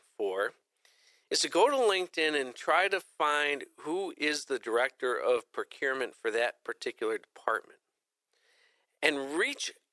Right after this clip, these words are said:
out to that person directly, either through LinkedIn or in the case of government agencies, a lot of them will publish the individual's, uh,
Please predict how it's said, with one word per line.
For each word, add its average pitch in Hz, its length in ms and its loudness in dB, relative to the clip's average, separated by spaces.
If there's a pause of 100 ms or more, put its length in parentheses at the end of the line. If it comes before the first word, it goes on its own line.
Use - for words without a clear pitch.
out 175 240 2 (220)
to 139 120 -6
that 139 340 -2 (200)
person 156 580 -4
directly, 127 680 -2 (300)
either 139 240 -2
through 127 260 -4
LinkedIn 151 640 -2 (380)
or 147 500 4 (600)
in 143 160 0
the 131 200 -2
case 196 260 0
of 131 120 -2
government 165 400 4
agencies, 147 560 -2
a 123 40 -2
lot 139 260 2
of 175 60 -2
them 143 180 -2
will 120 160 0
publish 151 640 -2
the 120 340 -6
individual's, 131 920 -4 (320)
uh, 98 240 -4